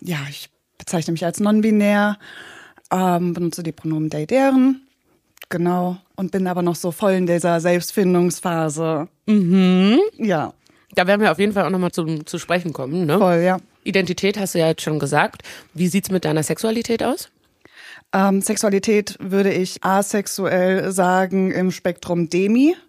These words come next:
Speaker 2: Mhm.
Speaker 1: Genau.
Speaker 2: Demi vielleicht nochmal als kurze Definition. Ähm, nur wenn eine emotionale Verbindung da ist, ähm,
Speaker 1: Genau.
Speaker 2: entsteht auch Lust. Ist das richtig?
Speaker 1: Ja, ja. Also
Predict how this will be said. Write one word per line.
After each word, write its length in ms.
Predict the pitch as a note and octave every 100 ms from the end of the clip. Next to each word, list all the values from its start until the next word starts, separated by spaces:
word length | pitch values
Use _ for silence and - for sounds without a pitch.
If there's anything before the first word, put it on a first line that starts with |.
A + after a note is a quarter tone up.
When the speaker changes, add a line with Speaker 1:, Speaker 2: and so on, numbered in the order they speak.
| _ _ _
Speaker 2:
Mhm. 400 | F#3 D#3 D#3 D#3+ F4+ _ _
Speaker 1:
Genau. 560 | F#3 F#3 D#3+ D3 D3 D#3 _
Speaker 2:
Demi 300 | - F#3+ A3
vielleicht 260 | G3 F3+ F#3
nochmal 160 | F3+
als 140 | D#3 -
kurze 260 | G#3 G#3
Definition. 760 | F#3 F3+ E3+ E3 F3+ G#3 A#3 G3
Ähm, 320 | F#3 F3+ F3+ - -
nur 560 | F3 F#3 G3+ G#3 G#3 G#3 - - - - _
wenn 380 | D#3+ F3+ F3 F3+
eine 800 | F3 F3 F3+ F3+ F3 E3+ E3 - -
emotionale 640 | E3+ E3 F3 E3 E3+ F3+
Verbindung 520 | E3+ D#3+ E3+ F#3 F3+
da 260 | E3+ E3 F3
ist, 460 | - F3 - - -
ähm, 180 | E3+ E3+
Speaker 1:
Genau. 420 | E3+ F3 E3 D#3+
Speaker 2:
entsteht 340 | E3 D#3+ F#3+ E3+
auch 120 | D#3
Lust. 280 | D#3+ D3+ -
Ist 100 | E3+
das 140 | F3
richtig? 340 | F#3 - F4+ - -
Speaker 1:
Ja, 300 | A3 G3 F3+ F3+ - -
ja. 260 | G3+ E3+ -
Also 300 | - A3+ A#3